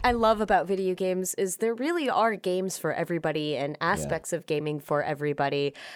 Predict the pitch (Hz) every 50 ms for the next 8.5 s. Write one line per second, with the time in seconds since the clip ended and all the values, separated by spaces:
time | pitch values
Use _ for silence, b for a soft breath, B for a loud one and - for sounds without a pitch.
0 | B B 185 196 190 190 226 233 247 247 285 370 381 370 285 254 233 214 208 -
1 | - - - - 196 208 233 220 214 202 170 170 151 156 156 - - - 175 170
2 | 170 170 165 160 160 165 156 147 160 - 202 196 196 185 180 170 170 170 156 -
3 | 185 170 160 160 156 156 156 156 151 147 143 143 143 139 - - - 147 143 139
4 | 139 143 143 - _ _ - - 175 160 156 147 - 151 143 143 143 147 143 -
5 | 151 - - - - - 208 202 196 190 185 180 175 170 165 170 160 b b b
6 | b b b b 143 156 156 160 117 123 147 139 - - 208 214 196 - 190 180
7 | 180 175 156 151 160 170 160 156 156 - - - 165 156 156 160 156 160 165 147
8 | - - 165 - - 175 190 190 185 -